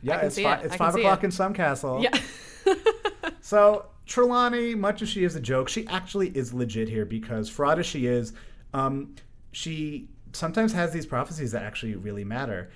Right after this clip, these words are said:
Speaker 1: And one super interesting one here, um, that the internet has pointed out is that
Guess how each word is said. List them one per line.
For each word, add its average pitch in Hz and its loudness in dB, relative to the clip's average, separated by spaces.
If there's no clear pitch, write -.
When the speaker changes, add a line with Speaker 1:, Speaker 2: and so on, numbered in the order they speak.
Speaker 1:
And 175 0
one 269 0
super 226 0
interesting 143 -4
one 98 -6
here, 90 -10
um, 117 -2
that 113 -2
the 131 -6
internet 165 -2
has 170 -2
pointed 151 0
out 98 -4
is 147 0
that 123 0